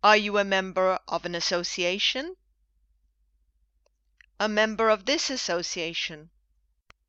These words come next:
Are you a member of this association? In the second exercise, we will use the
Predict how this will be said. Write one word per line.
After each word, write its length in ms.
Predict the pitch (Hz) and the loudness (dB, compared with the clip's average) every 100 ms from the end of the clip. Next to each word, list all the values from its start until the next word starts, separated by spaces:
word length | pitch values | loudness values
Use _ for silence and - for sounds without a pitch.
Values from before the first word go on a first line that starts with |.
| _ _ _ _ _ _ _ _ _ _ _ _ _ _ _ _ _ _ _ _ _ _ _ _ _ _ _ _ _ _ _ _ _ _ _ _ _ _ - | _ _ _ _ _ _ _ _ _ _ _ _ _ _ _ _ _ _ _ _ _ _ _ _ _ _ _ _ _ _ _ _ _ _ _ _ _ _ -2
Are 220 | 202 202 | 2 2
you 220 | 220 214 | 0 -2
a 60 | 208 | 0
member 560 | 208 208 196 226 220 - _ | -2 -4 -4 -4 -4 -8 _
of 240 | 226 208 185 | -4 -4 -4
this 300 | 294 - 285 | -2 -2 -4
association? 1040 | - 196 180 - 175 165 - 175 151 165 _ _ _ _ _ _ _ _ _ _ _ _ _ _ - | -4 -4 -4 -6 -8 -8 -10 -12 -18 -20 _ _ _ _ _ _ _ _ _ _ _ _ _ _ -8
In 140 | 247 | -6
the 100 | 285 | -4
second 380 | - 302 311 220 | -4 -4 -4 -4
exercise, 800 | 196 - 196 - 214 202 240 - | -4 -6 -10 -6 -2 0 -2 -6
we 140 | 214 | -16
will 200 | 202 220 | -12 -10
use 360 | 226 190 185 180 | -10 -12 -12 -12
the 260 | 196 180 | -12 -16